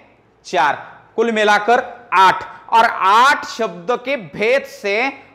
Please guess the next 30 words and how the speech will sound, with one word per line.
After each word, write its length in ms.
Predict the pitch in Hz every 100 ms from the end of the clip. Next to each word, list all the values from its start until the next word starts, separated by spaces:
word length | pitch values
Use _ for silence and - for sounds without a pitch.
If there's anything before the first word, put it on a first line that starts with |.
| _
मुझे 320 | 160 170 208 285
लगता 240 | 269 277
है 40 | 247
कि 60 |
आधा 280 | 202 220 277
व्याकरण 380 | 277 277 269 269
तो 60 | 269
हो 80 |
जाता 260 | 262 262 240
है, 60 | - - - _ _ _ _ _ _ _ _ _ _ _ _ -
ठीक 140 | 202
है 60 | 214
नहीं? 120 | 151 - - - - - - - - - - -
जैसे 300 | 214 247 254 - - -
संज्ञा 440 | - - 202 233
शब्द 280 | 233 202 196
है, 340 | 196 190 - - - _ _ _ _ _ _ _ _ _ _ -
सर्वनाम 380 | 214 226 233 233
शब्द 280 | 180 165
है, 500 | 180 175 156 - - - -
विशेषण 380 | 190 233 262 247
शब्द 300 | 226 196 180
है, 220 | 175 160 - - -
क्रिया 240 | 240 254 254
शब्द 300 | 247 185 190
है। 400 | 175 165 - -
संज्ञा, 640 | - 214 214 226 240 262
सर्वनाम, 760 | 254 202 196 202 226 247 262 220
विशेषण, 500 | 202 226 254 269 254
क्रिया, 380 | 262 269 247